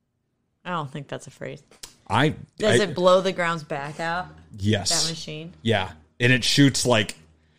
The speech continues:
Speaker 2: it bores it with liquid too, so it, like, pumps this hydraulic fluid in and it spins and shoots liquid out of the front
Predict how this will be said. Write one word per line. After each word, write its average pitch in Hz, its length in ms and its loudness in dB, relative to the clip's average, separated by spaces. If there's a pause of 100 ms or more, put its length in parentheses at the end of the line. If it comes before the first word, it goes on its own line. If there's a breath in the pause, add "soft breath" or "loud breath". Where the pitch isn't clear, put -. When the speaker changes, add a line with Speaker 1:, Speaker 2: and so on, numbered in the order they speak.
(220)
Speaker 2:
it 110 220 0
bores 135 320 6
it 151 140 2
with 120 180 2
liquid 147 480 2
too, 139 320 2
so 127 160 0
it, 104 80 -2
like, 110 240 -2
pumps 143 400 0
this 127 180 2
hydraulic 117 580 2
fluid 147 300 6
in 160 240 6 (160 loud breath)
and 117 140 2
it - 120 -8
spins 135 560 4
and 120 140 -2
shoots - 380 4
liquid 160 300 2
out 170 140 6
of 175 60 2
the 185 60 6
front 208 360 6